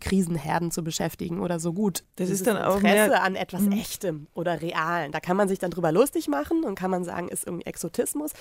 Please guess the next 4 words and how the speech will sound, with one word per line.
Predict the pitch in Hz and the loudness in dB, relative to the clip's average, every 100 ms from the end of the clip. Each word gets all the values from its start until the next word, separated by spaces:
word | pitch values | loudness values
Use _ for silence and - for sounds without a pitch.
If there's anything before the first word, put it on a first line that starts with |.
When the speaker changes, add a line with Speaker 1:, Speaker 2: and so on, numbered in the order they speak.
| - - | -16 -10
Speaker 1:
Aber | - 202 202 190 185 180 - - - - - - - _ | 2 4 6 4 4 0 -2 -6 -8 -10 -16 -18 -20 _
ich | 208 - | -6 0
find's | 294 311 | 0 0
interessant, | 349 311 - 262 302 | -2 -2 2 4 2